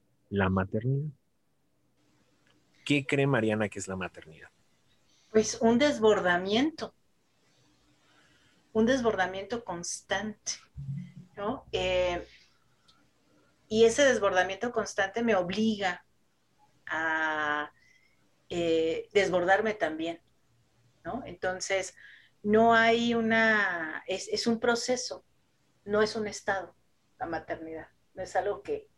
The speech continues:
Speaker 2: se está, sino que se procesa y yo soy parte de ese proceso. Entonces, soy la lavadora y el ciclo de lavado y la ropa. <laughs> O sea, ¿no?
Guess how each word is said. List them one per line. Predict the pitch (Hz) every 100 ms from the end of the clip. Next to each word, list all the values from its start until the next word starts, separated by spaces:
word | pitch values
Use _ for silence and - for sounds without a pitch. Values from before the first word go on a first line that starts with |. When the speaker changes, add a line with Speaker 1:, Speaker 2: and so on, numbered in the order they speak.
| _
Speaker 2:
se | - -
está, | - - - 165 -
sino | _ - 165 160 156
que | 175 165 - - _ _ -
se | - 185
procesa | - - 180 - 214 220 214 -
y | 220 202
yo | 190 277 302
soy | - 202
parte | - 175 - 170
de |
ese | 165 -
proceso. | - - - - 170
Entonces, | 165 190 180 190 - - - -
soy | - 277
la | 330
lavadora | 285 214 190 185 214 262
y | 254
el | 180
ciclo | - 214 226
de | 202
lavado | 165 165 175 190
y | 226
la | 165 147
ropa. | 147 147 - - - _ _ - -
<laughs> | - - - -
O | -
sea, | - 320 - - 139 - 127 -
¿no? | 247 587 359